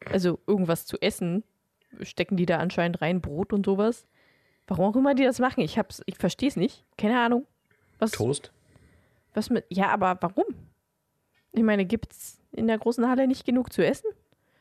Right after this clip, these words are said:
Speaker 1: Oder ist das einfach so ein kleiner Jungsding, wir müssen kokeln?
Speaker 2: Ja, vielleicht einfach so ein Snack zwischendrin. In der großen Halle gibt's ja nur Essen, wenn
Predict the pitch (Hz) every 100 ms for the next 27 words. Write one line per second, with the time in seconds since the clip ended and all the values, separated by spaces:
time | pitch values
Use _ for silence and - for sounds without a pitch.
0 | _ _ _ - 196 202 196 190 190 -
1 | 196 196 196 196 185 190 180 180 - 180
2 | 185 185 180 190 202 202 - 185 180 175
3 | 175 190 185 - 185 170 156 143 - _
4 | _ - _ _ _ _ _ _ _ _
5 | - - 98 98 95 98 101 104 98 -
6 | - 110 - 110 98 92 98 135 - _
7 | _ _ _ _ _ _ _ _ _ _
8 | _ _ _ _ _ _ _ _ _ _
9 | _ _ _ _ _ _ _ _ _ -
10 | 90 90 101 - 101 120 117 - 95 104
11 | 113 113 107 104 104